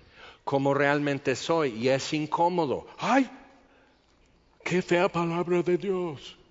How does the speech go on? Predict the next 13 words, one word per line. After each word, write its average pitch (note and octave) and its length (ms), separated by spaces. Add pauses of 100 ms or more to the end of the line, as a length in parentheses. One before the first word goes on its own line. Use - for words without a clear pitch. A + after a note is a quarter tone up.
(340)
qué - 140
feo F#3+ 340
espejo, E3+ 520
qué F#3 180
fea G3+ 380
la F#3+ 140
foto". E3+ 600 (1600)
No C#3 200
eres D#3+ 160
fotogénico, C#3 1000 (280)
hijo A2+ 340
de A#2 120
Adán, A2+ 500